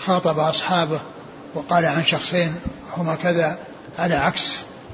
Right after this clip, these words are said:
ما كان فهمه الصحابة، لا يقال أن هذا يدل على جواز،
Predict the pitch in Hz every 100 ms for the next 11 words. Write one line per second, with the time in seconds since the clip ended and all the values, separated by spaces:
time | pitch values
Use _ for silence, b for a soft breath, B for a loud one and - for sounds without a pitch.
0 | - 160 165 160 170 160 156 151 165 -
1 | 170 160 165 160 143 147 - 185 175 160
2 | - - - - - 294 196 175 156 160
3 | 139 170 170 156 151 151 151 156 151